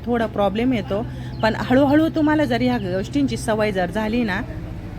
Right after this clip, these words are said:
तर अशा पद्धतीने जर पायपिंग केली,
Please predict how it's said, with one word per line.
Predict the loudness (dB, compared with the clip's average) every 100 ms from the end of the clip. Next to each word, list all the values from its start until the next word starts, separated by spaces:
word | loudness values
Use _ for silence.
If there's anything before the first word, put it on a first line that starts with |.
| -10 -8 -10 -10 -4
तर | -2
अशा | -2 -2
पद्धतीने | 0 0 0 0 0 0
जर | 0 0
पायपिंग | 0 0 0 -2
केली, | 0 -2 -2